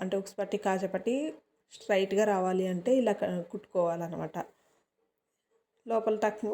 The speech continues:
ఫోల్డింగ్ చేసుకోవాలి. ఇలా కుట్టిన తర్వాత ఇంకొక వైపు కూడా మీకు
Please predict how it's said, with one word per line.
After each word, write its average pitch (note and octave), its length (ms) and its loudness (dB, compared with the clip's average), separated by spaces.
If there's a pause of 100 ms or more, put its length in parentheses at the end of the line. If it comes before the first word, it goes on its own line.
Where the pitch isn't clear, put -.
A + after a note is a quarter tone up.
ఫోల్డింగ్ G3+ 560 0
చేసుకోవాలి. F3+ 600 -2 (2000)
ఇలా A3 120 -4
కుట్టిన G#3 380 0 (160)
తర్వాత F3+ 420 -2 (1400)
ఇంకొక G#3 380 -2
వైపు F#3+ 300 2
కూడా F#3+ 140 -4
మీకు F#3+ 300 -6